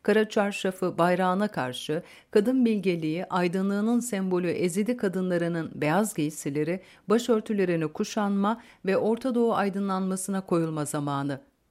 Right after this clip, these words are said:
Beyni, yüreği, bedeni aydınlatan mazlum, zekiye, sema ateşi ve kök kültürün ürünü kadın devrimiyle aydınlanma ve zihinleri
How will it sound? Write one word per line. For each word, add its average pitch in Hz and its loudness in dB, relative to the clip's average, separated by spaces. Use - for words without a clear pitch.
Beyni, 180 4
yüreği, 170 0
bedeni 185 2
aydınlatan 170 -2
mazlum, 190 0
zekiye, 175 -2
sema 190 0
ateşi 151 -6
ve 208 4
kök 320 -4
kültürün 233 0
ürünü 185 4
kadın 214 6
devrimiyle 156 0
aydınlanma 180 -2
ve 165 0
zihinleri 170 -2